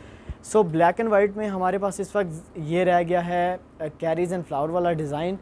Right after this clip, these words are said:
इसके अलावा जो मेरे पास ब्लैक के ऊपर वाइट डिज़ाइन था, वो ख़त्म हो चुके हैं और आप लोगों को पता भी है कि मैंने चैनल,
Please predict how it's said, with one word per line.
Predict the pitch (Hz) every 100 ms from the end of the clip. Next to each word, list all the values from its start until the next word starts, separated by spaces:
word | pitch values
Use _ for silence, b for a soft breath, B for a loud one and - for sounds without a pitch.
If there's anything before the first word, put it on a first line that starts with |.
| B B B -
इसके | 180 -
अलावा | 214 202 208
जो | 208
मेरे | 208 208
पास | 208 196 190 -
ब्लैक | 185 156 156 170 - 185 170
के | 185
ऊपर | 185 160 185
वाइट | 170 147 156 180
डिज़ाइन | 175 160 165 180
था, | 185
वो | 165 175 185 180
ख़त्म | - 156 190
हो | 185
चुके | 185 185 185
हैं | 190 196 B B - - - - - -
और | 170
आप | 175 175
लोगों | 196
को | 185
पता | 180 175 196
भी | 202
है | 190
कि |
मैंने | 185 185
चैनल, | 180 160 165 185